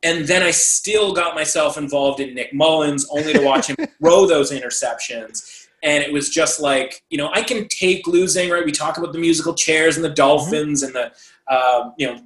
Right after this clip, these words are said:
Speaker 1: Buccaneers and all of these other teams that sort of, you know, it lands where it lands. But to do something that dumb, I was just <laughs> devastated. And it's, yeah,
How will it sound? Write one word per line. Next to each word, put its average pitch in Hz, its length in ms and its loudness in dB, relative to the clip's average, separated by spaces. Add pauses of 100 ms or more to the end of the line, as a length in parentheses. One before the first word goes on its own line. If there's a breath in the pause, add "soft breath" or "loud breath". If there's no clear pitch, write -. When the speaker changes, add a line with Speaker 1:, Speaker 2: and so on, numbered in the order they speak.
(140)
Speaker 1:
Buccaneers 160 920 2
and 143 80 2
all 147 120 4
of 151 80 2
these 147 140 2
other 143 220 4
teams 170 500 0
that 135 120 0
sort 143 180 0
of, 131 180 -6
you 156 100 -10
know, 139 60 -2
it 151 120 -2
lands 147 360 2
where 135 240 2
it 143 80 -6
lands. 151 720 -6
But 165 120 4
to 175 120 0
do 226 120 -2
something 196 500 2
that 151 340 2
dumb, 147 460 2 (320)
I 147 160 4
was 139 240 -4
just - 720 -2 (220)
<laughs> - 180 -18
devastated. 117 1000 -6
And 139 220 0
it's, 143 360 -2
yeah, 123 220 -4